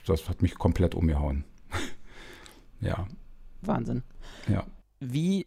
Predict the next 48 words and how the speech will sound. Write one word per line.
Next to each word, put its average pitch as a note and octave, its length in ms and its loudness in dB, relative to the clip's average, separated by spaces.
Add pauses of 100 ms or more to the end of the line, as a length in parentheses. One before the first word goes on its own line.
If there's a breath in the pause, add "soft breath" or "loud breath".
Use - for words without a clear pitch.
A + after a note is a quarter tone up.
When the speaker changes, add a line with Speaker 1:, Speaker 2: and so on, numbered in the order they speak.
Speaker 2:
was - 560 2
bedeutet E3 500 6
dir E3 120 8
denn, D3+ 500 6
ähm, C#3 300 6
Star C#3+ 280 4
Trek D3+ 220 2
jetzt - 220 4 (160)
generell C#3+ 420 10
in B2+ 100 6
deinem B2 180 8
Leben? B2 320 6
Beziehungsweise B2 400 2
wann, D3+ 260 8 (420 loud breath)
ähm, C#3 200 10
hast D#3 200 6
du C#3+ 80 4
wirklich D3 240 2
gemerkt, C#3+ 360 8
dass C#3+ 180 6
du, C#3+ 220 6
ich C#3+ 100 2
meine, C3+ 120 6
du C3 60 4
hast C#3+ 100 0
gerade C3+ 180 6
gesagt, C3+ 340 6
du B2 80 0
warst C3+ 180 8
von C3+ 120 2
vornherein C3 440 6
sehr C3+ 180 8
fasziniert. C#3 720 6
Ähm, C#3+ 220 10
Speaker 1:
Mhm. F2 360 8 (400 loud breath)
Speaker 2:
wann D3+ 260 8
hast D3+ 200 4
du D3+ 320 8
so C#3+ 220 8
dein, C3 400 8
deinen C3 180 6
inneren C#3 300 6
Fan C#3+ 360 8
rausgelassen, E3+ 680 6
beziehungsweise D3 540 6
deinen C3 240 6
Trekkie? E3+ 460 6
<laughs> - 60 -18